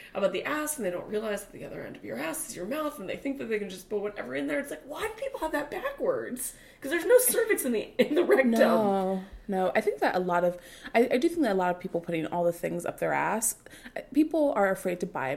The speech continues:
Speaker 2: butt toys, right? So, like, they,
Speaker 1: Sure.
Speaker 2: like, will just say, "Oh, I have this thing, this, like,
Speaker 1: Right.
Speaker 2: thing, I'm gonna put it just a little ways up there." Again, not understanding their anatomy, right? So
Speaker 1: Yeah.
Speaker 2: it just kind of keeps going.
Speaker 1: Yeah.
Speaker 2: Swallows up.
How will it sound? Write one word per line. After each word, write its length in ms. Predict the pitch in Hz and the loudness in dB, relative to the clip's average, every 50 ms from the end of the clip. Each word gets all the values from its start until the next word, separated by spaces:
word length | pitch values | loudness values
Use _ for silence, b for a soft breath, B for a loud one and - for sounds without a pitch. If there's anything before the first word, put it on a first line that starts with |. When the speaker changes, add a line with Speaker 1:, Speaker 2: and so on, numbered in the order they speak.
| - - | -4 -6
Speaker 2:
butt 160 | - - - | -8 -8 -8
toys, 460 | - - - - - - 220 - - | -8 -8 -6 -6 -6 -4 -4 -4 -2
right? 240 | - 160 170 - - | 0 2 2 2 2
So, 120 | - 196 185 | 2 4 4
like, 160 | 180 180 - | 4 4 4
they, 160 | - 180 180 | 4 4 4
Speaker 1:
Sure. 80 | 180 175 | 6 6
Speaker 2:
like, 160 | 175 170 170 | 4 4 4
will 80 | 156 | 0
just 220 | - - 170 - - | -2 -2 -2 -2 0
say, 200 | - 170 170 170 | 2 4 6 6
"Oh, 60 | 190 | 8
I 80 | 180 160 | 6 6
have 240 | 175 175 180 175 175 | 6 4 0 0 0
this 180 | 170 170 - | -2 -2 -2
thing, 420 | - - 165 165 170 180 220 269 285 277 B B B B B B - | -2 2 2 4 4 4 4 0 0 -2 B B B B B B -2
this, 60 | - 196 | 0 2
like, 20 | - 170 160 | 2 2 2
Speaker 1:
Right. 20 | |
Speaker 2:
thing, 220 | - - 175 175 175 | 4 4 4 4 4
I'm 80 | 170 | 2
gonna 160 | 170 160 160 160 | 2 0 -2 -4
put 180 | - - 165 | -4 -2 0
it 220 | 151 139 - - - | 0 0 0 -2 -4
just 120 | 190 - | -6 -6
a 40 | 175 | -4
little 460 | 170 165 165 180 190 208 208 240 247 254 - | -4 -2 -2 0 0 0 0 -2 -6 -4 2
ways 260 | 240 233 233 233 233 | 6 8 8 8 8
up 220 | 233 226 220 - - | 6 0 -6 0 2
there." 280 | 277 277 277 285 277 B B B B B - _ | 4 4 4 4 0 B B B B B -4 _
Again, 320 | - 175 175 175 147 151 175 | 0 0 2 0 0 0 -2
not 140 | 170 - - | -2 -4 -4
understanding 520 | 180 180 170 - - 185 - - 175 175 | -4 -4 -4 -4 -6 -6 -6 -6 -6 -6
their 120 | - - | -6 -6
anatomy, 500 | - - - 82 - - - - - - - | -6 -6 -8 -8 -8 -8 -8 -8 -8 -6 -4
right? 300 | - - 98 101 - - | -2 0 0 0 -2 -4
So 300 | - - 185 - 196 208 | -6 -6 -2 -2 0 0
Speaker 1:
Yeah. 180 | 208 185 185 - | -2 -4 -8 -10
Speaker 2:
it 60 | - | -10
just 180 | - 185 - - | -8 -8 -8 -6
kind 140 | - 208 | -8 -10
of 100 | - - - - - - - - - _ _ _ _ - - - - - - | -12 -12 -14 -20 -20 -20 -20 -20 -20 _ _ _ _ -20 -20 -20 -20 -20 -20
keeps 200 | - - - - | -20 -20 -18 -12
going. 460 | - - 208 190 175 165 170 180 175 180 | -8 -4 -4 -2 -2 -2 -4 -6 -8 -10
Speaker 1:
Yeah. 260 | - 208 254 240 226 | -8 -6 -4 -4 -4
Speaker 2:
Swallows 360 | 175 - 202 190 190 185 175 - | -4 -2 -2 0 0 -2 -2 -4
up. 220 | 180 - - B | -6 -6 -8 B